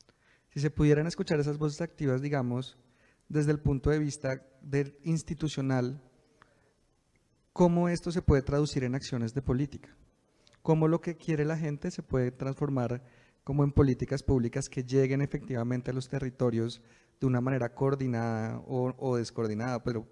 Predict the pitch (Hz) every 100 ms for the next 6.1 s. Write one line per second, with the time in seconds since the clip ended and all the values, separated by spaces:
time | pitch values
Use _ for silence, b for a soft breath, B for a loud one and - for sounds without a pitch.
0 | - 127 123 123 127 135 - 165 180 165
1 | 165 - - 185 175 - 185 175 135 147
2 | 139 127 135 143 135 120 117 120 B B
3 | B B _ 143 139 135 127 117 - 135
4 | 139 131 135 127 151 143 127 131 131 131
5 | 127 127 131 135 120 117 - 127 120 -
6 | 123